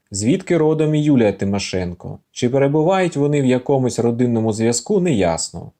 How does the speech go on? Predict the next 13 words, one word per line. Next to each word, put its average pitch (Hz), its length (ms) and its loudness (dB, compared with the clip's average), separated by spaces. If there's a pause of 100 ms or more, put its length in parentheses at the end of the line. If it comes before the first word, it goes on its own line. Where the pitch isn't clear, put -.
У 113 100 0
змі 170 260 0
це 165 140 -2
питання 147 480 0
ніколи 131 440 2
не 127 160 0
порушувалося. 92 960 -4 (240)
Його 131 280 0
батько 180 380 -2
Владлен 123 480 2
Тимошенко, 92 840 -4 (140)
фігура 156 460 0
маловідома. 120 960 0